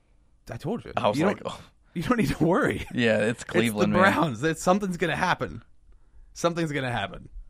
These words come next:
Speaker 1: When's the last time the Browns beat the Steelers? Do you have that in your
Speaker 2: Man,
Speaker 1: bank?
Speaker 2: I know, like,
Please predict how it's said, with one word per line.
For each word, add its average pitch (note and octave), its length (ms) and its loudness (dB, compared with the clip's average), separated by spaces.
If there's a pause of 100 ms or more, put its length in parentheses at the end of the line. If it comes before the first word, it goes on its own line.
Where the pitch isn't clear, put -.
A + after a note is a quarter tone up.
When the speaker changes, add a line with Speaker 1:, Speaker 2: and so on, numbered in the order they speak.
(480)
Speaker 1:
When's C4+ 180 2
the C4+ 60 -6
last A3 240 -2
time F3+ 100 -6
the D3 60 -6
Browns A#2+ 280 -2
beat A2 140 -8
the - 80 -18
Steelers? - 460 -16 (1800)
Do A#2 180 -6
you D3 100 0
have B2 220 -4
that G#2+ 200 -4 (760)
in A2+ 120 -4
your G#2 100 -2
Speaker 2:
Man, G#2 280 -4
Speaker 1:
bank? - 60 -20 (200)
Speaker 2:
I A#2 160 2
know, A#2 440 4
like, G#2+ 300 0